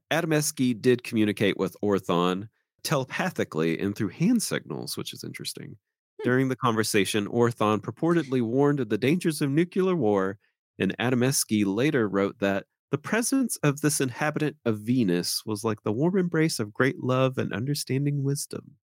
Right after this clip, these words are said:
Speaker 1: You can read more about Adamski's experiences in his books, Flying Saucers Have Landed, Inside the Spaceships, and Flying Saucers Farewell.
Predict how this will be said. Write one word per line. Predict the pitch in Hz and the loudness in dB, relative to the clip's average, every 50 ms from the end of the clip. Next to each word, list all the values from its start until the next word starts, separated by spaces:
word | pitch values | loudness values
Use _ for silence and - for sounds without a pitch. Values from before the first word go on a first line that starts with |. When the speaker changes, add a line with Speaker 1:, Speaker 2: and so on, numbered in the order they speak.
| _ _ _ _ _ _ _ _ | _ _ _ _ _ _ _ _
Speaker 1:
You | 95 135 139 | -2 -2 0
can | - 139 127 | 0 2 4
read | 131 131 131 | 4 4 4
more | 120 120 120 123 127 | 2 0 0 2 2
about | 123 113 113 110 110 104 - _ _ - _ | 2 2 2 0 0 -2 -4 _ _ -8 _
Adamski's | - 104 104 101 104 120 123 - - - - 110 110 107 104 - | 0 0 2 2 4 4 2 2 0 0 0 2 2 2 2 0
experiences | - - - - 180 180 170 165 151 - 151 143 139 | -4 -6 -6 -2 0 2 2 2 0 -2 -4 -2 -2
in | - 120 | 0 0
his | 113 110 110 104 - | 0 0 0 -2 0
books, | - 117 117 117 - - - - - _ _ - | 2 2 2 2 0 -4 -6 -6 -8 _ _ -4
Flying | - 98 87 85 87 87 | 0 2 2 2 2 0
Saucers | - - 127 120 120 - 120 117 110 - | 0 0 0 0 0 0 -2 -2 0 0
Have | 113 101 | -2 0
Landed, | 110 139 170 175 175 170 165 165 156 147 - _ _ _ _ _ _ _ _ _ _ _ | 2 2 2 2 4 2 0 0 -2 -4 -12 _ _ _ _ _ _ _ _ _ _ _
Inside | - 101 104 107 - - 113 104 98 95 - _ | 0 2 2 2 2 0 2 2 0 -2 -2 _
the | - 90 | -2 -2
Spaceships, | - - - 175 180 - - - 175 170 165 - - - - - - _ _ - | 0 0 0 0 0 0 -2 0 0 0 0 -2 -8 -12 -12 -12 -14 _ _ 0
and | 101 101 104 107 95 | 2 2 2 0 0
Flying | - 104 95 95 98 98 | 0 0 2 4 2 2
Saucers | 98 - 98 87 87 - - 92 - | 2 0 -2 -2 -2 -4 -6 -6 -6
Farewell. | - - 98 90 92 110 127 135 107 - - - | -2 0 0 2 2 2 2 2 2 0 -4 -8